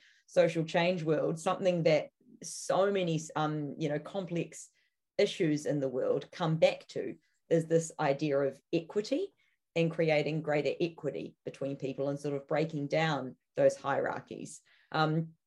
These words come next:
even thinking about, you know, the, the privilege in lots of parts of Aotearoa and the world as well, where, um, you know, to be able to live somewhere where you have access to nature. Um, and, you know,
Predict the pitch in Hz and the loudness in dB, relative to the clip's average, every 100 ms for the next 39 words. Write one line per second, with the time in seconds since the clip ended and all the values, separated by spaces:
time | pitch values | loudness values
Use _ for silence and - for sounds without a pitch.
0 | _ _ - - 185 170 170 160 160 160 | _ _ -8 -2 2 2 0 -2 -2 -2
1 | 143 143 147 143 - 160 143 143 123 - | -2 0 0 -2 -2 0 0 -2 -6 -2
2 | 170 131 165 165 - 269 233 202 - - | -2 -2 -2 -2 6 6 6 4 2 0
3 | - 165 165 156 - 165 - 143 - 160 | -8 -2 2 0 0 -4 -2 -2 -2 -2
4 | 117 160 160 147 151 151 151 147 139 151 | 0 0 0 2 2 2 2 -2 0 0
5 | 147 139 - 160 143 139 139 _ - _ | 0 -2 -4 -4 -2 -4 -6 _ -20 _
6 | - 165 165 151 143 143 - - 143 143 | -10 -2 2 4 4 4 0 -2 -2 0
7 | 143 139 135 - 160 139 - - _ _ | -2 -6 -8 -4 0 2 2 -2 _ _
8 | _ _ _ _ _ _ _ _ 165 - | _ _ _ _ _ _ _ _ -16 -10
9 | - 180 165 160 156 170 160 160 160 170 | 0 4 4 2 0 0 2 2 0 -2
10 | 165 151 175 180 160 - 147 127 135 - | -4 2 4 4 0 -6 -4 -2 0 0
11 | 143 147 139 147 143 - - - 131 - | 0 -2 -2 -4 -2 -4 -4 -6 -6 -6
12 | - - - - - - - _ _ - | -10 -8 -8 -6 -6 -6 -10 _ _ -10
13 | 123 131 123 95 - - 131 127 85 165 | -4 -2 -2 -8 -8 -2 -2 -2 -4 0
14 | 143 139 | 2 2